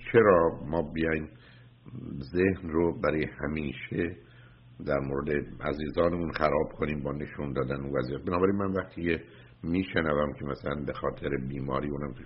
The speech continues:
شرایط نامناسب افراد خودشون رو به بیمارشون می‌رسونن،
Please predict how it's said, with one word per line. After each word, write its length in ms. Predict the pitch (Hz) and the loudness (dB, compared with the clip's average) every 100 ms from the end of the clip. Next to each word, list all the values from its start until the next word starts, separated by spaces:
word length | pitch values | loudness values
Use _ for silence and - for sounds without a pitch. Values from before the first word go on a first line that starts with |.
| - | -4
شرایط 500 | 69 67 65 65 64 - - - - - | 0 0 -2 -6 -8 -10 -18 -18 -20 -10
نامناسب 1000 | 73 80 80 82 82 78 - - 85 69 | -2 0 2 0 0 0 -4 -2 -2 0
افراد 480 | 69 - 78 78 - | -6 -2 2 2 2
خودشون 520 | 80 73 - 69 65 | -4 -4 -4 -6 -2
رو 200 | 73 69 - - - - - - - 67 67 | 0 -2 -8 -20 -20 -20 -20 -18 -10 -6 0
به 260 | 71 65 64 62 - | 2 2 -2 -12 -8
بیمارشون 640 | 71 82 82 92 92 - - | -2 0 2 4 2 0 -6
می‌رسونن، 880 | 82 82 73 69 - 69 71 69 | -4 -2 0 -2 -2 -4 -4 -4